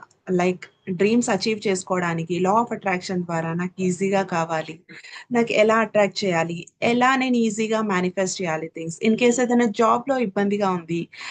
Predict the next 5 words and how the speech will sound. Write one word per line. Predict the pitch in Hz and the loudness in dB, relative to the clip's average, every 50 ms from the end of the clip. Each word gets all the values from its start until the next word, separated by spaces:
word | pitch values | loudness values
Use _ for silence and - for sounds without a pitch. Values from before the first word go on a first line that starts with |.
| - - - 202 202 | -14 -10 -4 0 4
జాబ్‌లో | 233 226 233 214 240 233 233 - | 4 4 4 4 2 2 2 2
ప్రమోషన్ | 214 196 190 190 196 202 - 226 220 208 190 175 | 2 4 4 4 2 2 2 0 0 0 2 2
రావడం | 170 160 160 165 170 175 170 160 | 2 2 0 -2 -2 -2 -2 -2
కానీ, | 156 156 160 160 165 160 - - - - - - - 190 | -2 -2 -2 -4 -6 -8 -8 -12 -14 -14 -12 -4 0 2
లేదంటే | 196 196 190 196 190 190 180 202 196 | 4 4 4 4 2 2 2 2 4